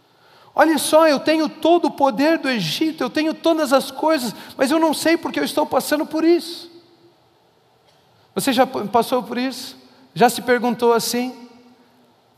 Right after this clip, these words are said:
"Meu Deus, por que que isso está acontecendo na minha vida?" Às vezes você até põe um pouco de religião no pensamento e fala: "Eu faço tudo certo, eu ajudo as pessoas, eu sou uma pessoa tão boa.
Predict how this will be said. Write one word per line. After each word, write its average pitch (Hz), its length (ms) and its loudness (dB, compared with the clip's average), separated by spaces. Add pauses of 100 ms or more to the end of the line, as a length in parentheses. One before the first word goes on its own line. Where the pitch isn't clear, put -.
(240)
"Meu 233 160 -4
Deus, 220 300 -2
por 233 160 -10
que 311 140 -4
que 302 100 -6
isso 262 140 -6
está 233 140 -4
acontecendo 190 600 0
na 160 80 -2
minha 147 180 -2
vida?" 123 440 -8 (1800)
Às 165 140 2
vezes 226 220 2
você 220 240 0
até 233 260 2
põe 240 220 0
um 233 100 0
pouco 233 260 -2
de 196 120 -4
religião 226 640 4
no 233 100 -4
pensamento 220 580 0
e 240 60 -8
fala: 247 320 0 (260)
"Eu 262 100 -2
faço - 320 -2
tudo 302 220 -6
certo, 285 520 -2
eu - 40 0
ajudo 262 280 -2
as 285 80 -2
pessoas, 285 500 -4
eu 262 80 -6
sou 285 160 -4
uma 285 80 -2
pessoa 294 340 -6
tão 294 280 -4
boa. 269 500 -2